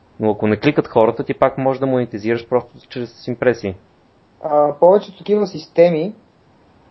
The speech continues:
Speaker 2: плащат само на клик. Тоест, ако искаш да,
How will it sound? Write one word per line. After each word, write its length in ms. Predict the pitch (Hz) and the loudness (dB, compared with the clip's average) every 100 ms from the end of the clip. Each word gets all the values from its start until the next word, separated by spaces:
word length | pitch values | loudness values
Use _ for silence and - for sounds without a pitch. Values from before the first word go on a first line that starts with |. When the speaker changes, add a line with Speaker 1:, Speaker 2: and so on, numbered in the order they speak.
| _ _ | _ _
Speaker 2:
плащат 480 | 165 175 - - 160 | 2 2 2 -8 -6
само 280 | - 160 160 | 2 2 2
на 120 | 143 | -6
клик. 380 | - 139 - - _ _ | -10 -12 -12 -20 _ _
Тоест, 420 | 151 147 135 - _ _ | 2 4 4 0 _ _
ако 260 | 135 135 139 | -2 -2 -4
искаш 440 | 151 - 175 160 | -8 -6 -8 -8
да, 120 | 139 | -2